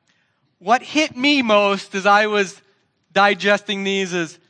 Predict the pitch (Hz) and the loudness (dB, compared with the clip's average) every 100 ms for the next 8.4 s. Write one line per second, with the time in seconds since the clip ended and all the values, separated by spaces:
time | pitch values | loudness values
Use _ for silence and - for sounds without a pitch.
0 | _ _ _ - 220 277 359 320 240 208 | _ _ _ -6 -4 -4 -4 -2 0 0
1 | 170 - _ _ _ _ _ - 190 185 | -2 -18 _ _ _ _ _ -2 0 0
2 | - _ _ _ _ _ - 190 202 202 | -6 _ _ _ _ _ -8 -2 0 0
3 | - 214 202 - 185 175 165 165 170 190 | 0 -2 -2 -4 -6 -4 -4 -4 -8 -12
4 | 175 180 185 180 190 180 226 240 233 208 | -14 -12 -12 -12 -12 -10 -6 -6 -6 -8
5 | 196 - 190 175 175 175 156 - - 185 | -10 -2 2 2 2 -4 -6 -12 0 0
6 | 151 190 180 277 277 262 214 208 196 175 | 2 0 2 2 0 -2 -2 -4 -2 -2
7 | 151 - 185 165 156 - 170 156 151 143 | -2 -2 2 2 0 -4 -8 -8 -10 -8
8 | 131 113 98 - | -8 -10 -14 -20